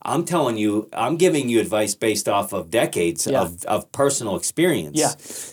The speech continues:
Speaker 1: and data that this stuff absolutely works. And we're painting a broad brush today for the sake of the show,
Speaker 2: Yeah.
Speaker 1: which is why we go into businesses and we get very granular on the strategy and the approach. But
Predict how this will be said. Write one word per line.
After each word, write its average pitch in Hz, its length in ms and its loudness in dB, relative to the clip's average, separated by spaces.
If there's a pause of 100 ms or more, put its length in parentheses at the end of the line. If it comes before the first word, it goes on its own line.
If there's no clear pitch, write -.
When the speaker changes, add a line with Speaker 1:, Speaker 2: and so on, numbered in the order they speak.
(100)
Speaker 1:
and 104 200 -2
data 113 400 0
that 95 220 -2
this 123 200 0
stuff 117 320 0
absolutely 110 580 0
works. 120 360 0
And 110 120 -2
we're 139 120 4
painting 143 200 0
a 98 60 -2
broad 98 260 0
brush 92 260 -2
today 92 280 0
for 95 140 -4
the 90 80 -4
sake 95 280 0
of 92 60 -2
the 82 80 -2
show, 123 420 0
Speaker 2:
Yeah. 135 260 0 (100)
Speaker 1:
which 110 180 2
is 101 100 -2
why 98 240 2
we 98 240 0
go 98 300 0
into 98 220 -2
businesses 90 720 0
and 90 180 0
we 95 120 -2
get 92 220 -2
very 95 300 0
granular 92 680 0
on 90 140 -4
the 87 80 -4
strategy 90 500 -2
and 85 120 -4
the 87 100 0
approach. - 500 -2
But 92 300 -2